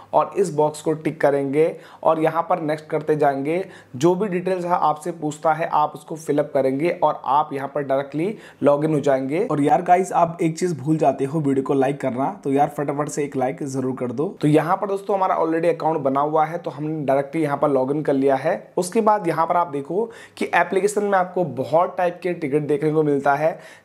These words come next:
जैसे कि अगर आप डेली टिकट बनाना चाहते हैं वन टाइम, तो आप बुक टिकट कर सकते हैं,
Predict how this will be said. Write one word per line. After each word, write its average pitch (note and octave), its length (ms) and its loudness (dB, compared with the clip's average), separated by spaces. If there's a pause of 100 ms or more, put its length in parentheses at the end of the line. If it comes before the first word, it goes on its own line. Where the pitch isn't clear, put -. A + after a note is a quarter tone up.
जैसे D#3+ 340 0
कि F#3 80 0
अगर F3 180 4
आप E3+ 260 0
डेली D3 240 -2
टिकट D#3 280 -2
बनाना D3 300 0
चाहते D3+ 360 0
हैं D#3 80 -4
वन D3 240 0
टाइम, D3 300 -2 (220)
तो - 60 2
आप D#3 200 4
बुक D3+ 280 -6
टिकट D3+ 220 -2
कर D3 140 2
सकते C#3+ 300 -4
हैं, D#3 240 -2